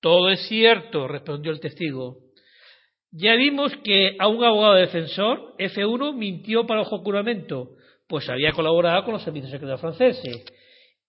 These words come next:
Y dijimos ya que tal embuste en el juicio no tuvo consecuencias penales". Un paréntesis. Una de las grandes perversiones en esta España demoliberal, montada por la izquierda socialdemócrata y la derecha de liberal conservadora,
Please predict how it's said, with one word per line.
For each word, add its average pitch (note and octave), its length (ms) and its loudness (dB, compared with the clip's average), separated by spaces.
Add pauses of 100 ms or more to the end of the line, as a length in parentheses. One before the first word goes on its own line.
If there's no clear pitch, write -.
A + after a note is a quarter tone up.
(140)
Y E4+ 400 2
dijimos A3+ 500 -2
ya A3 280 2
que F3+ 140 -6
tal A#3 200 0
embuste A3+ 540 -2
en F#3+ 80 -6
el - 80 -6
juicio G#3+ 440 -6
no G#3 200 -8
tuvo G#3+ 240 -6
consecuencias E3 600 -8
penales". A#2 560 -12 (1000)
Un A3 180 -10
paréntesis. D#3 800 -4 (560)
Una A3 200 -2
de A#3+ 80 4
las G#3 100 0
grandes A3+ 220 -2
perversiones G3+ 720 -6
en F3 80 -8
esta F#3 160 -6
España F3 400 -6
demoliberal, E3 720 0
montada E3 560 -6
por D#3 140 -6
la D3 80 -6
izquierda F#3+ 460 -6
socialdemócrata E3+ 800 -6
y D3+ 60 -8
la D3 140 -6
derecha F3 500 -6
de D#3 80 -8
liberal D#3+ 380 -4
conservadora, G3 680 -4